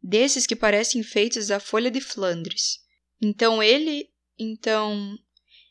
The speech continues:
e aquela abundante beleza do automóvel de luxo que tão alto ela via nele,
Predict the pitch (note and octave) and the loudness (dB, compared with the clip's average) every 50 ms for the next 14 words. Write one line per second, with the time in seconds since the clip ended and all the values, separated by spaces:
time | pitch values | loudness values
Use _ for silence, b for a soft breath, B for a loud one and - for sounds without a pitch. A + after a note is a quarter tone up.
0 | b _ - G#3 G#3+ G#3+ A3 A3 - A#3+ A3+ A3+ B3 B3 A3 G#3 A3 A3 G#3+ G#3+ | b _ -2 2 2 4 2 2 0 0 0 2 2 0 -2 -2 -4 -4 -2 0
1 | G#3+ A#3 C4+ D4+ - B3 A3 A3+ G#3+ G#3+ A3 A#3 A3+ A#3 G#3 G3+ G3+ G3 - G#3 | 2 2 2 0 -2 0 0 0 2 2 2 2 2 0 -2 -2 -2 -2 -2 0
2 | G3+ G3 G3 G3+ G#3+ A3+ G#3+ F#3+ F#3 G3 G3 G3+ G3+ G#3+ A#3+ C#4 C4+ - A3+ G#3 | 2 2 2 2 2 2 0 0 0 0 0 0 0 0 0 0 0 0 -2 -2
3 | G#3 G#3 G#3 - A#3 B3 B3 A3+ G#3 G3+ A3 B3+ B3+ - A3 G3+ F#3+ F#3+ F#3+ G3 | -4 -4 -2 0 0 2 2 4 4 4 4 4 2 0 0 0 0 0 -2 -4
4 | F#3+ F#3+ G3 F#3+ F#3 F#3 G3 G#3+ A#3+ C4+ B3+ G#3+ G#3 | -2 -2 -2 -2 -2 0 0 2 2 2 0 -2 -6